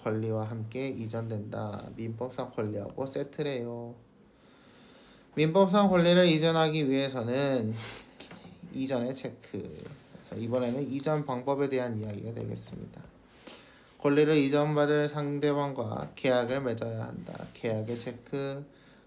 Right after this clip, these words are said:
그런데 채권은 권리를 이전하는 내용의 계약만으로 이전되지만 물권은 계약뿐 아니라 물권 체크, 공시 방법 체크.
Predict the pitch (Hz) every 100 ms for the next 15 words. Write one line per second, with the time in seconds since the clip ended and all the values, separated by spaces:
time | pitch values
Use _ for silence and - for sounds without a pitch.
0 | - 139 160 160 131 127 135 117 107 110
1 | - 156 156 170 156 127 123 117 131 127
2 | 127 135 151 131 135 143 135 135 143 123
3 | 120 120 107 117 151 165 - 135 127 127
4 | 120 110 110 117 117 117 - - - -
5 | 123 123 135 131 117 117 123 117 107 123
6 | 131 143 156 135 120 156 202 - - -
7 | - 151 147 147 - 151 131 113 117 120
8 | 117 - - - - - 131 127 127 143
9 | 139 139 135 - - 151 156 160 156 120
10 | 120 123 117 113 113 127 123 - 117 -
11 | - 110 110 110